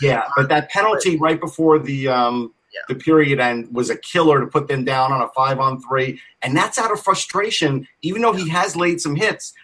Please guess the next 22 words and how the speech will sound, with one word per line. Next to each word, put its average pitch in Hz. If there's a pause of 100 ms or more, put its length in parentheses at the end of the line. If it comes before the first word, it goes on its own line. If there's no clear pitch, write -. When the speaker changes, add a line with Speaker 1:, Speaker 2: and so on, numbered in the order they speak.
(140)
Speaker 1:
he 185
can't 226
catch 311
these 156
kids. -
Speaker 2:
No. -
Speaker 1:
Schmidt -
played 330
much -
better 214
than 135
he 139
did, 127
and 139
actually, 156 (160)
he -
actually 190
made 180
a 151
few 196
great 156
plays 160